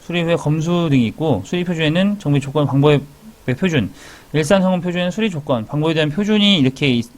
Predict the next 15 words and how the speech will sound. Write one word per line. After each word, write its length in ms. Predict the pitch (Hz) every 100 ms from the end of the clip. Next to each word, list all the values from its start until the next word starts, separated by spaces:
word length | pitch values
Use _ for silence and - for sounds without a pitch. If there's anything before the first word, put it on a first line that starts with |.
| -
있습니다. 560 | 139 147 127 107 107
이 140 | 135 123
세 120 | 180
가지가 220 | 180 170
있을 180 | 131 -
수 200 | - -
있고요. 320 | 110 127 190 202 - - - _ - - _ _ _ - - _ _ _ _ _ _ -
설비 380 | - 226 233 247
계열 380 | - 156 160 160
표준이라는 760 | 190 190 208 202 170 135 139
게 100 | 143
있습니다. 540 | 143 - 120 110 120 98
설비 320 | 156 151 151 143
계열 240 | 117 117
표준. 520 | 131 117 107 123 165